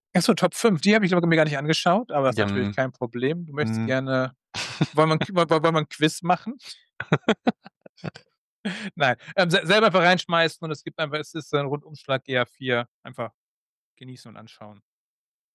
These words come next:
Speaker 2: Ja, also da war jetzt nichts, wo du sagst, „Oh, dass das jetzt kommt in G A vier, das hätte ich im Leben nicht gedacht.“ Nee, nichts, was mich jetzt dazu anreizt. Nee, dann mach ich das
Speaker 1: Nee.
Speaker 2: genau wie du, dann schmeiß ich das auch in Notebook L L M rein.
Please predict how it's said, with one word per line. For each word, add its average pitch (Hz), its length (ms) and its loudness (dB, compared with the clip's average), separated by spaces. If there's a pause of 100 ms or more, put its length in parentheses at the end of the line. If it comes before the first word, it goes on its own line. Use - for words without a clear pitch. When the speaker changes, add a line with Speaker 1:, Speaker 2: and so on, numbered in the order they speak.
(280)
Speaker 2:
Ja, 104 200 -6
also 117 180 0
da 127 100 2
war 127 100 2
jetzt 135 120 0
nichts, 156 160 2
wo 143 60 2
du 131 80 2
sagst, 123 580 0
„Oh, 120 680 2
dass 110 260 0
das 147 260 0
jetzt 139 200 0
kommt 139 240 0
in 131 100 0
G 120 160 2
A 120 80 4
vier, 123 340 2
das 113 220 0
hätte 123 160 -2
ich - 80 -8
im 117 100 -2
Leben 123 220 4
nicht 113 160 2
gedacht.“ 120 480 0 (2000)
Nee, 156 260 2
nichts, 135 380 0
was - 180 -2
mich 139 240 2
jetzt 135 380 -2
dazu 127 340 0
anreizt. 123 460 0
Nee, 120 80 2
dann 101 120 2
mach 123 120 2
ich 117 80 -2
das 113 100 0
Speaker 1:
Nee. - 100 -2
Speaker 2:
genau 110 160 2
wie 107 80 0
du, 107 100 4
dann 98 140 2
schmeiß 92 220 0
ich - 60 -6
das - 120 -2
auch 87 140 -2
in 98 100 -4
Notebook - 300 -12
L 110 80 -10
L - 180 -12
M - 80 -16
rein. - 240 -14